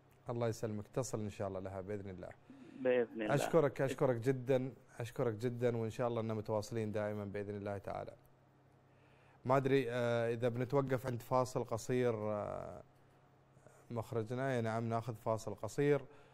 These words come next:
Speaker 1: ونرجع لكم مشاهدينا الكرام بعد هذا الفاصل،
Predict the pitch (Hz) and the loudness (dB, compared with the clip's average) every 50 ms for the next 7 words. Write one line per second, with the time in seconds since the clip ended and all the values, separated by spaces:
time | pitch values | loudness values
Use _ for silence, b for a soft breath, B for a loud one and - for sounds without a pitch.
0 | b b b - 120 120 131 131 127 113 123 120 117 120 117 - 127 120 113 110 | b b b -4 0 2 2 2 2 4 4 4 4 2 0 0 0 0 0 0
1 | - - 117 107 110 107 117 113 113 107 104 - - 110 113 123 139 151 147 117 | 0 0 0 0 2 0 0 0 0 -2 -2 -2 0 2 4 4 4 2 -2 -4
2 | 110 107 104 104 101 104 107 104 107 101 - - 117 117 127 120 - - 156 156 | -4 -4 -4 -2 -2 -2 -2 -2 -4 -6 -4 0 0 0 0 0 0 0 0 0